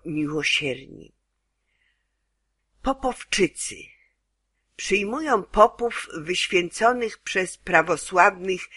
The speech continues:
archierejów pod warunkiem, że obrzędy wykonywać będą według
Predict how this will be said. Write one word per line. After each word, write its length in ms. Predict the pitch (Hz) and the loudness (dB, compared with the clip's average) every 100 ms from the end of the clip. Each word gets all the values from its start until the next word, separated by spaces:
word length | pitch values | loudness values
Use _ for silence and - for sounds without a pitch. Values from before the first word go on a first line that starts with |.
| - - - | -18 -20 -2
archierejów 1200 | - 175 165 - 170 165 165 170 170 214 - - _ _ _ - | 6 6 4 2 4 6 6 4 2 -2 -8 -18 _ _ _ 0
pod 220 | 180 160 | 0 4
warunkiem, 840 | 160 170 196 269 - - 151 139 - - _ - | 6 6 4 -4 -6 -2 -2 -4 -12 -20 _ -12
że 300 | 151 175 160 | 0 2 2
obrzędy 1040 | - 160 160 175 233 254 196 160 151 156 - _ _ | 0 -2 -6 -2 0 -2 -4 -2 -2 -4 -16 _ _
wykonywać 920 | 165 156 196 - 190 185 214 220 214 165 | -4 0 0 2 0 0 2 4 4 4
będą 560 | 156 160 160 160 160 - | 4 6 6 4 4 0
według 720 | 160 202 226 214 202 - | -2 2 2 2 -6 -6